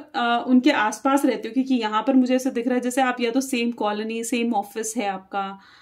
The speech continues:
अ, या फिर काफी आसपास रहते हो आप लोग, राइट?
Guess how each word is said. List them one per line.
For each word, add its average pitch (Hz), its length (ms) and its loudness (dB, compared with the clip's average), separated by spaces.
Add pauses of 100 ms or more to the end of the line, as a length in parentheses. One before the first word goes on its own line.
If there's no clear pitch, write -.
(240)
अ, 208 80 -4 (580)
या 240 100 -2
फिर 302 160 2
काफी 302 260 2
आसपास 262 540 0
रहते 208 280 -4
हो 185 140 -8
आप 180 180 -14
लोग, - 180 -6 (640)
राइट? 311 260 -2